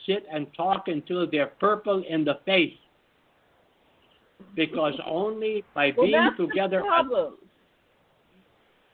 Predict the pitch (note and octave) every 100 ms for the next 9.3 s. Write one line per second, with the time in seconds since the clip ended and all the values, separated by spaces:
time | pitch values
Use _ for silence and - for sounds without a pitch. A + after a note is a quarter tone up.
0 | G3 D#3 E3+ B3 D#3+ - - G3+ G3 -
1 | - - A3 A3 G#3+ G3 F#3+ F3+ C4 C4
2 | G#3+ G3 - D4 A#3 C4 B3 A3 G#3+ G3+
3 | G3 G3 G3 F#3+ G#3 G#3+ C4 A#3+ A3 G3+
4 | F#3+ G3 F3+ - - F#3+ G#3+ G#3+ G3 G#3
5 | A3+ A3+ A3 G3+ - A3 G#3 G3 G3+ G#3+
6 | - F#3 F3+ G#3 F3+ - - F#3 G#3 G3
7 | G3+ - A#3+ B3 F#3+ E3+ F3 F3+ E3 D3+
8 | D3+ E3 F#3+ - B3+ B3 - - G#3+ A3+
9 | G#3 G#3+